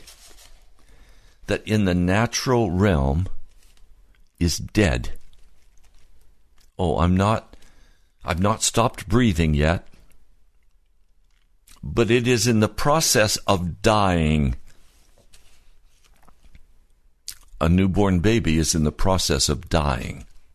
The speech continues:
We all face death. We have been held captive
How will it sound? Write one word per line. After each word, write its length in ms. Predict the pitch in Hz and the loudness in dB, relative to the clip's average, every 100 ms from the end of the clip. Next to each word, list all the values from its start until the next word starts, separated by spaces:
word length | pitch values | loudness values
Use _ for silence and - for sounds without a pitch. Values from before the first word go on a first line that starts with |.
| _ _ _ _ _ _ _ _ _ _ _ _ _ _ _ _ _ _ - - - | _ _ _ _ _ _ _ _ _ _ _ _ _ _ _ _ _ _ -20 -20 -8
We 180 | 92 95 | 0 0
all 380 | - 92 101 95 | 0 0 0 0
face 400 | - 76 71 - | 0 0 0 -2
death. 480 | 58 67 - - - - - - - - - - - - - - _ | -2 -4 -6 -14 -16 -20 -20 -20 -20 -20 -20 -20 -20 -20 -20 -20 _
We 180 | 92 110 | 0 2
have 260 | 95 110 95 | 4 0 2
been 200 | 110 95 | 2 2
held 400 | 117 104 85 - | 2 0 -2 -8
captive 760 | - 151 143 - 73 - - | -4 -2 -2 -2 -6 -6 -10